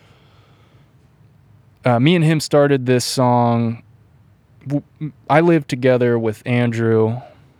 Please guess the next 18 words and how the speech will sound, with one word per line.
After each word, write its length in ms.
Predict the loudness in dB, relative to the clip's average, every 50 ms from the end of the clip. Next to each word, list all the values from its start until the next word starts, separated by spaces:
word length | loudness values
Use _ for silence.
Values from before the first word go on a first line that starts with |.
| _ -8
and 160 | -6 -4 -2
my 100 | 0 -2
brother 320 | 0 0 0 0 0 0
Nick, 500 | 0 0 0 0 0 -2 -4 -10 -20 -20 -12
who 80 | -12 -12
plays 320 | -6 -2 -2 -2 -2 -4 -8
the 80 | -12
drums 720 | -8 -4 -4 -2 -2 -2 -2 -4 -6 -8 -10 -12 -14 -14 -10
in 440 | -8 -6 -4 -4 -6 -6 -8 -10 -14 -20 _ _ _ _ _ _ _ _ _ -12
the 100 | -10 -10
Chalk 260 | -4 -2 -2 -2 -2
Dinosaur 500 | -2 -4 -2 -2 -4 -4 -4 -2 -2 -2
band. 420 | -2 -4 -4 -4 -4 -4 -6 -6 -10 _ _ -20 -20 _ _ _ _ _ _ _ _ _ _ _ _ _ _ _ _ _ _ _ _ _ _ _ _ _ _ _ _ _ _ _ _ _ _ _ -6
And 140 | -4 -2
we 120 | 0 2 2
all 180 | 2 2 2
lived 200 | 2 0 -4 -4
together, 640 | -6 -6 -2 -2 0 0 0 0 -2 -2 -4 -6 -10